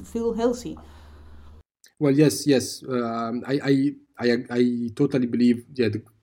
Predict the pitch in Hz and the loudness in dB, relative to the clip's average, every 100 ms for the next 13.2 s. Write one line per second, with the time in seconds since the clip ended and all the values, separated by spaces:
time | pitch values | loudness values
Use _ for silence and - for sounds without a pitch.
0 | _ _ - 123 127 123 113 123 120 117 | _ _ -6 -4 -2 -4 -2 0 0 0
1 | 101 - - 120 113 120 113 117 110 - | -4 -12 -6 -4 -2 -2 0 0 -2 -6
2 | 120 110 104 - 104 104 101 101 - _ | -2 -2 -4 -6 -6 -4 -6 -8 -16 _
3 | _ _ _ _ _ - 107 107 101 - | _ _ _ _ _ -8 -2 -2 -2 0
4 | 131 131 123 117 117 117 117 - 127 117 | 2 2 2 -2 -2 -2 -2 -2 -2 0
5 | 113 120 - _ 139 107 104 101 113 101 | -2 -6 -12 _ -16 -6 -4 -2 -4 -4
6 | 101 - - _ _ - - - _ 110 | -6 -12 -20 _ _ -20 -20 -20 _ -16
7 | 101 110 104 101 - 113 104 107 101 101 | -12 -6 -6 -6 -12 -10 -6 -4 -4 -8
8 | _ _ - _ _ _ _ _ _ 120 | _ _ -20 _ _ _ _ _ _ -6
9 | 113 110 107 104 101 101 95 98 - 113 | -4 -2 -2 0 0 0 -2 -4 -10 2
10 | 127 127 123 123 127 - 131 120 120 120 | 4 4 2 0 0 0 0 2 2 2
11 | 117 117 123 123 - - 123 127 131 139 | 2 2 2 2 -2 -8 -10 -10 -8 -4
12 | 139 151 202 208 - 151 165 156 - 135 | -4 -2 0 -2 -2 0 2 0 0 0
13 | 127 127 | 0 -2